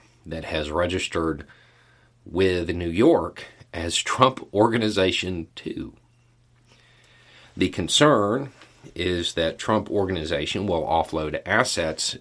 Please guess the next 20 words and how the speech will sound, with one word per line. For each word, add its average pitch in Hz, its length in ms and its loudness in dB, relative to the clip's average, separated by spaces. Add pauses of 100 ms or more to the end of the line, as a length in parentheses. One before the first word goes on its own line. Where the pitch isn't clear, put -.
to 82 260 0
this 131 260 2
organization, 76 840 -2 (420)
and 78 100 -6
because 80 300 -4
it's - 180 -6
a 80 120 0
Delaware 95 720 2
company, 92 600 -2 (440)
it 95 80 -2
would 92 160 0
be 90 160 2
out 90 180 2
of 87 80 0
the 82 60 -2
reach - 680 -2 (600)
of 82 340 0
New 80 140 -4
York 65 320 -8
courts. - 720 -12